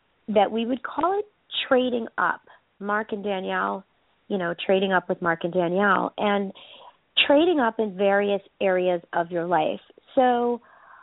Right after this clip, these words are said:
I think many, many people find themselves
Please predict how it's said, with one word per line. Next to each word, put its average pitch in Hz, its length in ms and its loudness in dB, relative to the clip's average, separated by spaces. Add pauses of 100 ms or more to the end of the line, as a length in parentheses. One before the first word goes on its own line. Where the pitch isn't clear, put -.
(240)
I 254 160 -2
think 370 160 -4 (360)
many, 240 560 0
many 208 360 -4
people 180 320 -2
find 180 240 -2
themselves 175 520 -4